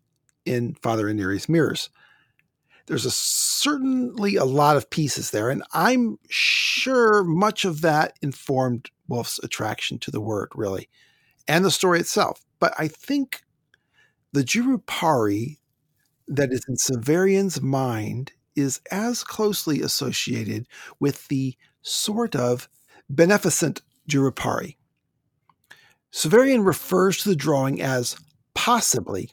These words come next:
quote, "the snarling face of Jurupari, proper noun," not the snarling face of a Jurupari, common noun. Jurupari, the proper noun,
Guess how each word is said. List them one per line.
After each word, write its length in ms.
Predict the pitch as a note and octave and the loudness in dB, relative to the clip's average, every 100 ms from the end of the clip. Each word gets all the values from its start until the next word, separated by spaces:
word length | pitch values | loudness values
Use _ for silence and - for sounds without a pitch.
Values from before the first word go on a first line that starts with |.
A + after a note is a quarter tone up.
| _ | _
quote, 360 | - B2+ - - _ _ _ - | 0 0 -2 -10 _ _ _ -6
"the 120 | A#2+ | -4
snarling 640 | - C#3 C#3+ E3 F#3 F#3+ | -2 0 2 4 4 2
face 520 | F3 C3+ B2 A#2+ - - _ _ | 0 0 0 0 -6 -10 _ _
of 160 | A#2+ A#2 | -6 -6
Jurupari, 1300 | A#2+ C3 C#3+ C#3 C#3+ D3 - _ - B2 A2+ G2 - _ _ | -2 2 4 4 4 2 -6 _ -4 0 0 -2 -6 _ _
proper 420 | - D3+ C3+ C#3 | 0 2 2 2
noun," 340 | C3 B2 G#2 - _ _ - | 0 -2 -4 -8 _ _ -10
not 320 | C#3 D3 G3 A#3+ | 0 4 4 4
the 80 | |
snarling 480 | F#3+ - G3 F3+ F3 | 0 2 4 4 2
face 320 | - C#3 B2+ - - | 2 0 0 -4 0
of 200 | C3+ B2+ - | 0 0 0
a 260 | D3 C#3 | 2 2
Jurupari, 720 | D3+ B2 A#2+ A#2 - - - _ _ | 0 -2 -2 -2 -4 -4 -6 _ _
common 320 | - G#2+ G#2 E3 | -6 -4 -4 -8
noun. 240 | - D#3 _ _ _ _ _ _ _ _ _ _ - | -10 -14 _ _ _ _ _ _ _ _ _ _ 0
Jurupari, 920 | F#3+ B3+ - - G3+ E3+ G2+ E3 D3 _ _ | 2 2 0 -2 2 2 2 -4 -14 _ _
the 80 | - | -12
proper 320 | - F3 D#3+ | -4 -4 -4
noun, 300 | - G1+ - | -8 -10 -12